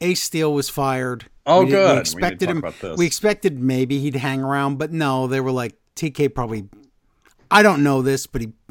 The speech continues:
Speaker 1: I would say he probably paid off the rest of his, his, uh, time and said, "Go home."
Speaker 2: Where are they gonna get back seven hundred dollars <laughs> for his two-year
Speaker 1: <laughs> I
Speaker 2: contract?
Speaker 1: don't know.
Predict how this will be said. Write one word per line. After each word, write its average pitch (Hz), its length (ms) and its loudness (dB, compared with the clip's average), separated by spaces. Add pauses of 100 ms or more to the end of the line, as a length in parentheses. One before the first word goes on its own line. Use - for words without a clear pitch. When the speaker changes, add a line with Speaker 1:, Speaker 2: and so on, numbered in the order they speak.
Speaker 1:
I 147 120 2
would 127 160 -2
say 120 140 -6
he 104 60 -6
probably 101 280 -8
paid 98 340 -10
off 90 200 -10
the 95 100 -14
rest 92 240 -12
of 90 80 -14
his, 87 260 -12 (640)
his, 95 380 -12
uh, 87 260 -14 (560)
time 101 540 -6
and 101 120 -10
said, 98 220 -10
"Go 95 140 -8
home." 90 280 -12 (420)
Speaker 2:
Where 107 140 0
are 180 60 2
they 131 100 -2
gonna 107 160 -4
get 98 220 -8
back 104 240 -4
seven 104 320 -8
hundred 101 280 -6
dollars 95 480 0
<laughs> - 180 -18
for 135 80 0
his 151 320 2
two-year 226 340 6
Speaker 1:
<laughs> 90 80 -12
I - 40 -12
Speaker 2:
contract? 110 360 0
Speaker 1:
don't 180 180 4
know. 151 320 4